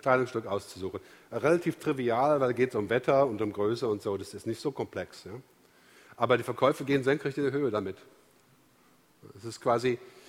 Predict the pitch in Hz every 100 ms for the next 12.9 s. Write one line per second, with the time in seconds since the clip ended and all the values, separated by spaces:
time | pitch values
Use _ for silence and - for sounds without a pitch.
0 | - - - 123 120 117 147 156 127 117
1 | 113 - 117 107 110 143 113 104 107 110
2 | 117 117 104 104 107 101 101 - - 113
3 | - 110 113 107 95 101 110 180 - 135
4 | 123 147 135 - 160 - 156 147 156 -
5 | 139 - - - - - - 147 165 165
6 | 190 190 170 - 151 196 190 180 175 151
7 | 135 - 208 202 185 262 - - - _
8 | _ _ _ _ _ _ _ - 123 135
9 | 143 147 143 131 135 127 135 135 120 156
10 | - 156 160 175 - - - - - 170
11 | 170 151 147 143 151 147 - 123 120 123
12 | - 131 123 117 117 117 98 87